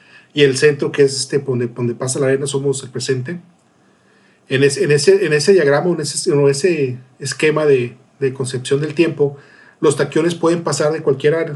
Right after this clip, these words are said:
pueden estar brincando en cualquier momento, pueden pasar por el presente, pueden pasar de, de pasado a futuro, y al final de cuentas, eh, la información, la información que percibimos nosotros es, es, es, es también una interpretación de la,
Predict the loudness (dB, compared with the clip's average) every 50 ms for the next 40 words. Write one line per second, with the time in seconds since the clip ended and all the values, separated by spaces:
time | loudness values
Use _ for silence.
0 | -12 -6 _ 0 0 0 0 -2 -4 -2 -2 -2 -2 -4 -2 -2 -2 -2 -2 -2
1 | -2 -4 -2 -2 -2 -2 -2 -4 -6 -6 -8 -10 -6 -4 -4 -4 -4 -6 -6 -6
2 | -6 -6 -2 0 -2 0 0 -2 -2 -2 -2 -4 -2 -2 -4 -2 0 -2 -2 -2
3 | -2 -6 -6 -4 -4 -4 -4 -4 -6 -6 -8 -8 -6 -8 -8 -6 -4 -4 -4 -6
4 | -8 -12 -12 -8 -6 -6 -4 -6 -6 -8 -12 _ _ _ _ _ _ _ _ _
5 | _ _ _ _ _ _ _ _ -10 -10 -10 -8 -6 0 2 2 2 2 0 0
6 | 0 2 2 2 2 2 2 2 2 2 0 0 0 -2 -2 0 2 2 4 2
7 | 2 0 0 -2 0 0 0 0 0 0 -2 0 -2 -2 -2 -2 0 0 0 0
8 | -2 -8 -16 -20 _ _ _ _ _ -2 -2 0 0 2 0 0 0 0 -2 -2
9 | -2 -2 -2 -2 -2 -2 -2 -4 -4 -2 -2 -2 -2 -2 -2 -2 -4 -4 -4 -4
10 | -6 -6 -8 -10 _ -6 -6 -4 -4 -2 0 0 0 0 0 -2 -4 -4 -4 0
11 | 0 0 2 2 2 0 0 0 0 0 0 -2 0 0 -2 0 0 -4 -4 -2
12 | -2 -2 0 0 0 0 0 -2